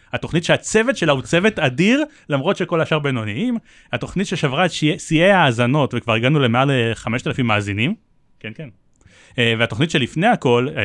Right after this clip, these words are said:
למרות הכל ועל אף הכל, פשוט אוהבת כדורסל נשים, ובגלל זה אנחנו כאן. והיום, אה, תוכנית מיוחדת לסיכום הקיץ, או במילים אחרות, אה, נדבר קצת על הנבחרות.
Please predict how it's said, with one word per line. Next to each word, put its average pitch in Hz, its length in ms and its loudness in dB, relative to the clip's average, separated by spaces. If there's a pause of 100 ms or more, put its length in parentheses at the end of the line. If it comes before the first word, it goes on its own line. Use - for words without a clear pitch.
(380)
למרות 101 380 0
הכל 107 380 0
ועל 92 1000 -12
אף 190 260 0
הכל, 123 460 2
פשוט - 240 -4
אוהבת 131 240 0
כדורסל 117 280 -2
נשים, 143 440 -2
ובגלל 123 380 -4
זה 156 100 -2
אנחנו 202 180 0
כאן. 240 160 -2 (1080)
והיום, 165 460 4
אה, 127 260 4
תוכנית - 260 0
מיוחדת 151 500 2
לסיכום 131 360 -4
הקיץ, 165 360 0
או 120 60 -4
במילים 123 240 -2
אחרות, 127 460 -2
אה, 147 220 -4
נדבר 143 320 0
קצת 208 200 -4
על 202 80 4
הנבחרות. 185 640 0